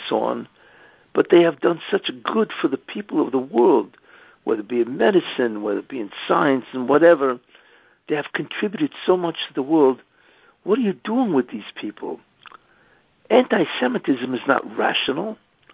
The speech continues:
It never stops. And it just comes out of nowhere. You see, <clears throat> in any case, this is what's happening to the Jews.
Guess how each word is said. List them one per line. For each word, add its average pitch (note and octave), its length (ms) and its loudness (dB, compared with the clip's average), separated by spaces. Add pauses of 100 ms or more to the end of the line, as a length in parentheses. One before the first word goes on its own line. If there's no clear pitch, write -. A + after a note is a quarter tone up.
(440)
It - 140 -4
never F#3 240 2 (160)
stops. - 400 -6 (1000)
And C#3 80 0
it C3 100 -6
just - 220 0
comes F#3+ 260 2
out F#3 140 2
of D#3+ 120 -2
nowhere. E3+ 560 2 (760)
You C#3 120 -2 (120)
see, A#2 280 -2
<clears throat> - 60 -20
in A#2+ 840 -6
any G3+ 200 6
case, G#2 340 -2 (340)
this F#3+ 140 0 (100)
is C3+ 120 -8
what's C3+ 240 -2
happening D3+ 360 -2
to C3 120 -2
the A#2 80 -2
Jews. A#2+ 380 -2